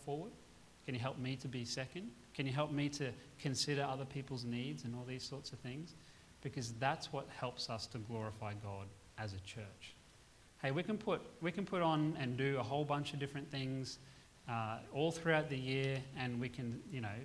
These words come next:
pat our backs and say, you know, "We did a really good job." But the question is,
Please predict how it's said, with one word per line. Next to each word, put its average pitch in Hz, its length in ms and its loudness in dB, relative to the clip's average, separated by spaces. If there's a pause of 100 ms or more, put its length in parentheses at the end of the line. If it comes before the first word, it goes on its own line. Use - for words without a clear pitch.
pat 156 180 4
our 147 140 4
backs 139 440 2
and 123 120 0
say, 120 240 0
you 120 80 0
know, 120 180 0
"We 117 80 0
did 123 140 0
a 120 40 -2
really 120 200 -2
good 117 220 -4
job." 117 300 0 (400)
But 135 200 -2
the 143 60 -4
question 156 560 0
is, 117 340 0